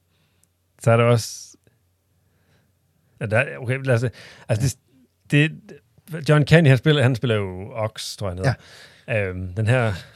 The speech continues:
Speaker 1: store basser. Jeg kan faktisk ikke, nu kan jeg ikke huske, hvorfor det er, han kommer ind. Det er et eller andet med, i hvert fald, øh, han kan tjene penge og sådan noget der. Så finder han ud af, hvor hårdt det, det egentlig
Speaker 2: Ja.
Speaker 1: er. Øhm, <laughs> han er jo ved at dø flere gange undervejs.
Speaker 2: Ja.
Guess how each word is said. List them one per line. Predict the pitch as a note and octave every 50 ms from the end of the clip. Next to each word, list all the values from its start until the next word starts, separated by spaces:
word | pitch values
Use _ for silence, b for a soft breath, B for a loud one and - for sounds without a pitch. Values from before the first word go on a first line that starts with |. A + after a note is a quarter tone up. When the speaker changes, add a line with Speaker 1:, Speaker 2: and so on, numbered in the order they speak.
| B B _ _ _ _ _ _ _
Speaker 1:
store | - - - - C#3+ C#3+ C#3 C3 A2+
basser. | F#2 B2 B2+ C3 A#2+ - B2
Jeg | A#2
kan | G#2+
faktisk | B2 D3+ D3 D3+
ikke, | E3 E3
nu | -
kan | C3+
jeg | D#3+
ikke | D#3
huske, | C3 F3 E3 -
hvorfor | C#3 C3
det | C3+ C3+
er, |
han | C#3 C#3 B2
kommer | - A2 A2+ A2+ A2+
ind. | B2 D3+ D#3+ D#3
Det | D3+ C#3
er |
et | D3
eller | D#3 D#3+ D#3
andet | D#3 D3+ D#3
med, | D3+
i | D3
hvert | C#3 B2
fald, | A2 C3+ C#3 C3+ B2+ A2+
øh, | G#2 G2+ G2+ G2+ F#2+
han | G#2+ G2
kan | - G#2
tjene | - - A#2+ A2+
penge | G2+ C3 D3+ D#3 C3
og | G2+
sådan | G#2+
noget | A2+ A2+ A2+ G#2+
der. | A#2+
Så | A#2
finder | B2+ D3 B2
han | A#2+ C3
ud | C#3+
af, | C#3+
hvor | C3+ A#2+
hårdt | F#2+ B2+ D#3 D3+ -
det, | - B2 A#2+ B2+ B2+ A#2+ A#2+ A2+ -
det | A#2+
egentlig | B2 C#3 D#3 E3 D3 B2 A#2
Speaker 2:
Ja. | A2+ A#2+ B2+ B2 B B B B B B B B B B B B - -
Speaker 1:
er. | - A#2+ A2+ G2
Øhm, | E2+ E2+ F#2 F2+ - - A2+
<laughs> | A#2+ - - - -
han | A#2+ B2+
er | A2
jo | F#2
ved | E2+ F2+
at | E2+ F#2+
dø | A2+ A2+ G#2+
flere | - - G2+ F#2+
gange | G2+ F#2+ G2
undervejs. | G2 G2+ G2+ F#2+ F#2+ G2+ G#2+ A2 G2+ F#2+
Speaker 2:
Ja. | -